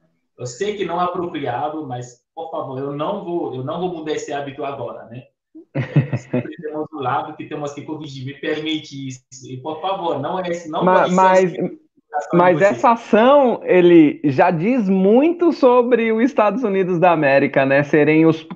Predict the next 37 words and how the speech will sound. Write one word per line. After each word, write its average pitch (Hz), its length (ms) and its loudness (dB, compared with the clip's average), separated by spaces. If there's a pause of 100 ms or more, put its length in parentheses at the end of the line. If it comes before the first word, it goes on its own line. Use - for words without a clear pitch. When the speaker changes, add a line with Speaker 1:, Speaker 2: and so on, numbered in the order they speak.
(120)
Speaker 2:
donos 190 680 2
da 170 240 4
América, 120 600 0
quando 120 400 0
a, - 440 -4
a 123 40 2
gente 120 280 0
os 117 120 -6
chama 113 300 -2
de 113 120 -6
americanos. 113 480 0
Speaker 1:
Isso, - 800 -6
é 294 80 -4
uma, 311 280 -6 (340)
é 214 80 -10
uma, 254 640 -2
é 208 80 -4
uma 262 180 -6
visão 240 360 -8
hegemônica, 220 800 -4 (260)
assim, 151 420 -10
única, 220 600 -8
mas 277 520 -8
você 196 260 -10
vai 262 140 -8
entender. 190 600 -6 (180)
Eu 156 120 -8
acho 170 200 -6
que 208 140 -10 (200)
eu 220 120 0
não 285 160 -4
trouxe 247 240 -6
esse 226 200 -12
slide 190 480 -4
por 190 160 -4
nada. 139 320 -2
Eu, 147 160 0